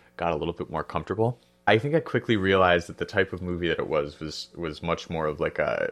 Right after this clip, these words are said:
suspenseful psychological thriller, and it gave me much more of an idea of what Hitchcock was about.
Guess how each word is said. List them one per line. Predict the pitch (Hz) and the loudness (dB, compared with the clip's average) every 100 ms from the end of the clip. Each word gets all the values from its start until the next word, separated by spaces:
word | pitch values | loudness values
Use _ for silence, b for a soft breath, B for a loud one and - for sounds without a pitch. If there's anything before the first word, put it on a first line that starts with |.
| - | -6
suspenseful | - 98 - 85 85 - 87 85 | -12 -12 -2 -2 -2 0 0 2
psychological | 90 87 82 82 82 80 | 2 4 6 6 4 -2
thriller, | 80 80 82 | -2 2 2
and | 90 | 2
it | 95 | 2
gave | 117 120 | 2 0
me | 110 | 0
much | 95 - | -2 -2
more | 98 90 | 0 2
of | 82 | 2
an | 82 | 0
idea | 82 80 82 | 0 0 -2
of | 85 | -2
what | 85 | -4
Hitchcock | - 87 - 82 | -4 -6 0 0
was | 85 | -2
about. | 80 85 85 - | -6 0 0 0